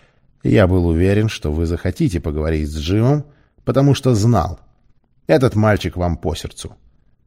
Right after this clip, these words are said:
Мы все так вам благодарны. Мы, как видите, чувствуем к вам такое доверие.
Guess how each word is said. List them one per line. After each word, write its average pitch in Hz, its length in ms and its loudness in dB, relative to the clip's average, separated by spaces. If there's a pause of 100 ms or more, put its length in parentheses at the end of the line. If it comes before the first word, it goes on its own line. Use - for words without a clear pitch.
(160)
Мы 117 160 4
все 147 260 4
так 120 300 2
вам 107 200 0
благодарны. 101 760 0 (420)
Мы, 143 340 6
как 143 240 -4
видите, 143 400 0
чувствуем 127 560 -2
к - 80 -6
вам 123 200 0
такое 113 480 -2
доверие. 104 580 -2